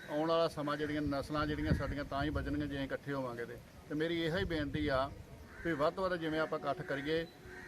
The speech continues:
ਔਰ ਇਹ ਸਰਕਾਰਾਂ ਨੂੰ ਜਿਹੜਾ, ਅਹ, ਇਸੇ ਤਰ੍ਹਾਂ ਆਪਾਂ ਜਵਾਬ ਦੇ ਸਕਦੇ ਹਾਂ ਕਿਉਂਕਿ ਇਕੱਠ ਦੇ ਵਿੱਚ ਹੀ ਸਾਰਾ ਕੁਛ ਆ।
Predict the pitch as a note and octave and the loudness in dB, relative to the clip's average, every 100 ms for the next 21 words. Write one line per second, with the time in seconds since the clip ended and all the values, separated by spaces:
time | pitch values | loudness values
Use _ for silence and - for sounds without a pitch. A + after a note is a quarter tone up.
0 | D3+ D#3 D#3 E3+ E3 D3+ D3+ C#3+ D3+ D#3 | 0 2 2 0 0 -2 0 2 2 2
1 | D3+ D3+ D3+ D3 - D3 C#3+ C#3+ C#3+ F3+ | 2 2 0 -2 -4 0 0 0 -2 0
2 | E3+ E3+ D#3+ D3+ C#3 C3 B2+ C3 C#3+ C#3+ | 2 2 2 0 2 0 0 -4 -2 -2
3 | D#3 D3+ D3+ D3 C#3+ D#3 F3 F3 F3+ E3 | 0 0 0 2 0 2 2 4 6 6
4 | E3 E3+ E3 D#3+ | 6 2 2 2